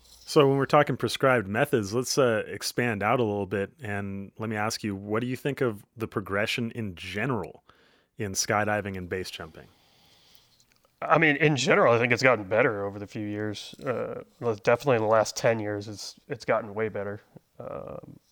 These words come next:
Speaker 2: the si-, and people are always like, "Oh, there's more people getting into base jumping and things are sketchy and the jumpers don't know what's going on." It's kind of the typical, like,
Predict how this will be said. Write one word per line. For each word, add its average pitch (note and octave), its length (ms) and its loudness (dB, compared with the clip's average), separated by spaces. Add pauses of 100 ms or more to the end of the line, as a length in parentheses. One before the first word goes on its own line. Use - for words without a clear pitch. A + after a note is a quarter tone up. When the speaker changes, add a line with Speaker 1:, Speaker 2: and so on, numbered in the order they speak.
(300)
Speaker 2:
the - 320 -10
si-, - 240 2
and A#2+ 460 6
people C3 280 2
are A#2 80 8
always A#2 180 4
like, A2+ 180 2
"Oh, B2+ 240 6
there's A#2 180 -2
more C3 160 -2
people B2 320 -10
getting A2+ 280 -6
into A2+ 100 -6
base A2+ 260 -4
jumping A#2 540 -2
and G2+ 160 -10
things C3 220 -2
are A2+ 40 -6
sketchy A#2+ 480 -4
and A2 80 -8
the G#2 60 -8
jumpers A#2 480 -4
don't B2+ 240 0
know A#2+ 100 0
what's A#2 200 -2
going A#2+ 220 -2
on." A2+ 180 -2
It's A#2 100 -10
kind B2 180 0
of A2 80 0
the G#2+ 60 -4
typical, G#2+ 460 -6
like, G2+ 180 -6